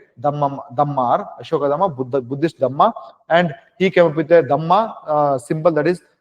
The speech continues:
sp-, a wheel with a twenty-four spokes. This is a story.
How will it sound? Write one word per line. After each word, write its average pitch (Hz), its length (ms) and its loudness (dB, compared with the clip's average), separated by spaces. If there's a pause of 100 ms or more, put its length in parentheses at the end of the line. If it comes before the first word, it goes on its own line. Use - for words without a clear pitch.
(140)
sp-, - 160 -12
a 156 320 4
wheel 175 220 0
with 170 180 -6
a 247 280 0
twenty-four 156 440 0 (300)
spokes. - 420 -6
This 143 220 -12
is 196 100 4
a 190 40 0
story. 185 420 0